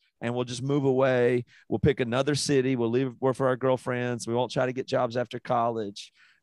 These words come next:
Uh, we'll move away from our families and we'll just see if we could do it." Like, "Does anybody have anything going on they wanna do after college?" We're like, "No,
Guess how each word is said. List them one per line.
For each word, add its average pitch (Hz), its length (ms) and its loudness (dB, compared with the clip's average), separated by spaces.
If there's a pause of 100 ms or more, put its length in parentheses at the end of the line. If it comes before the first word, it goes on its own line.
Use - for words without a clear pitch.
(120)
Uh, 107 120 -2
we'll 123 120 0
move 135 140 2
away 131 160 4
from 127 120 -6
our 117 100 -2
families 127 480 -4
and 117 80 -8
we'll 117 80 -8
just 113 240 -6
see 127 220 -2
if 147 100 -6
we 131 100 -4
could 110 200 -6
do 120 200 2
it." 190 160 -4
Like, 113 220 -2 (440)
"Does 113 160 -6
anybody 131 300 0
have 139 180 -2
anything 143 320 -6
going 147 220 2
on 151 200 0
they 151 80 -2
wanna 156 220 0
do 165 320 -2
after 165 260 -2
college?" 170 400 -2
We're 143 80 -6
like, 117 140 -10
"No, 156 340 -6